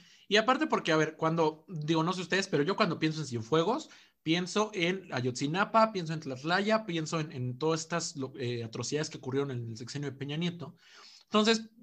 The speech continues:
no dudo tampoco que el señor no se haya metido ahí con el, eh, narcotráfico y en el lavado de dinero, y eso probablemente sí. Ya veremos qué dice la justicia gringa y la mexicana. Pero, pues, lo más lógico sería que lo acusen también de, de, de un caso que retumbó en todo el mundo, como es el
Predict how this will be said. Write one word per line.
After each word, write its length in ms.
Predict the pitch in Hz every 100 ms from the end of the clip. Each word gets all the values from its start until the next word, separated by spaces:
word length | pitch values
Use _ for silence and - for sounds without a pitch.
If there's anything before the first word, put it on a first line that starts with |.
| -
no 360 | 226 202 220 254
dudo 300 | 214 190 196
tampoco 380 | 139 135 151
que 80 | 165
el 60 | 131
señor 520 | 131 131 139 143 -
no 340 | 143 131 127 135
se 80 | 143
haya 120 | 139
metido 260 | 127 135
ahí 240 | 131 131 131
con 180 | 127 120
el, 240 | 117 123
eh, 380 | 127 117 117 113
narcotráfico 800 | 117 117 - 123 165 190 214 196
y 60 | 151
en 80 |
el 60 | 120
lavado 180 | 123 135
de 60 |
dinero, 220 | 127 139 160
y 60 |
eso 200 | 147 131
probablemente 560 | - 123 139 139 135 131
sí. 240 | 131 233 311 - - -
Ya 140 | 135
veremos 320 | 135 139 139 131
qué 80 |
dice 160 | 139 135
la 80 | 123
justicia 480 | 123 117 135 127 131
gringa 440 | 165 185 196 - - _
y 80 | -
la 120 | 113
mexicana. 480 | 113 113 127 190 190 - - - - _
Pero, 400 | 254 269 208 233 - - - _
pues, 180 | 240 240 220
lo 160 | 214
más 260 | 226 262 247
lógico 680 | 240 240 220 226 226 233 -
sería 460 | - 170 180 190
que 80 | 190
lo 100 | 156
acusen 400 | 139 156 147 165
también 380 | 160 127 135 131
de, 120 | 131
de, 320 | 131 127 123 123
de 380 | 120 117 113 -
un 160 | 156 160
caso 380 | 170 170 180
que 100 | 165
retumbó 480 | 127 123 123 127 131
en 60 | 147
todo 100 | 160
el 80 | 156
mundo, 240 | 151 165
como 180 | 160 120
es 100 | -
el 100 | 135